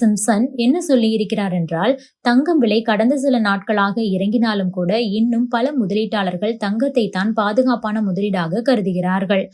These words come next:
ட்ரம்பின் புதிய வரிகள் நாம் எதிர்பார்த்ததை காட்டிலும் மோசமாக இருக்கிறது. இது பணவீக்கத்தை அதிகரித்து வளர்ச்சியை குறைக்கலாம். இதனால் சீக்கிரமே முதலீட்டாளர்கள் தங்கத்தை நோக்கி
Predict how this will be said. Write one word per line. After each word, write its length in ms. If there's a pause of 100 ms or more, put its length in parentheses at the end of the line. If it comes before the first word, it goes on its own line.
(180)
ட்ரம்பின் 360
புதிய 360
வரிகள் 420
நாம் 200
எதிர்பார்த்ததை 680
காட்டிலும் 480
மோசமாக 640
இருக்கிறது. 560 (320)
இது 240
பணவீக்கத்தை 800
அதிகரித்து 680
வளர்ச்சியை 680
குறைக்கலாம். 580 (280)
இதனால் 400
சீக்கிரமே 680
முதலீட்டாளர்கள் 760
தங்கத்தை 520
நோக்கி 360